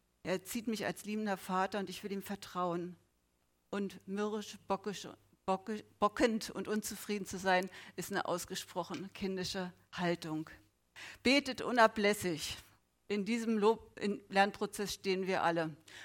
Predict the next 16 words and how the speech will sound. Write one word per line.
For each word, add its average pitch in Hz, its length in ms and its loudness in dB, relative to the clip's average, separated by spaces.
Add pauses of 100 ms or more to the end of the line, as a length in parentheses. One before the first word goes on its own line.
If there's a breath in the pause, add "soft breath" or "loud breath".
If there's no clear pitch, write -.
Einer 196 280 4
ist 196 160 0
routinierter 202 600 -2
da 190 160 6
als 180 240 4
der 190 160 0
andere. 208 400 0 (320 loud breath)
Und 190 100 -2
es 185 120 -2
ist 190 180 -6
wichtig 214 420 -6 (280)
zu - 160 -6
realisieren, 196 840 0 (640)
dass - 180 -8
unablässig 208 920 -4 (320)
beten 185 540 -6